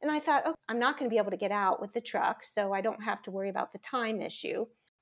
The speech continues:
With covid and everybody kinda stuck at home, I'm not doing pop-ups, I thought, "Yeah, we really do need this book club to continue on."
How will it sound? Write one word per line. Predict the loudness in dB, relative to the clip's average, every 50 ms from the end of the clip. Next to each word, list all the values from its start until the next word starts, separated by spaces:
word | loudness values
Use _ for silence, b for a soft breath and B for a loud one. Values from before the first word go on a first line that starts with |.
| _ _ _ _ 2
With | 4 4 4 4 2
covid | 2 4 4 6 6 6 6 4 4 4
and | 2 0 -2
everybody | -2 -2 -2 0 2 2 0 0
kinda | 0 -2 -6 -6 -6 -6
stuck | -6 -2 -2 -2 -2 -2
at | -8 -10
home, | -4 -2 0 2 4 2 2 2
I'm | 0 -2 0 0
not | 0 -2 0 0
doing | 0 0 0 0
pop-ups, | -2 -2 -2 -2 0 0 0 0 -2 -4 -6 -8
I | -8 -10
thought, | -10 _ -4 -2 -2 -2 -2 -2 0
"Yeah, | 2 4 6 6 6
we | 4 4 2
really | 4 4 2 4 4 2
do | 2 2 0 0
need | -2 -4 -6 -6 -4 -4
this | -4 -2 -2 -4 -6
book | -4 -4 -4 -4
club | -2 -2 -2 -2 -4 -8
to | -14
continue | -12 -10 -10 -8 -4 -6 -6 -6 -6 -8 -6
on." | -6 -6 -6 -6 -8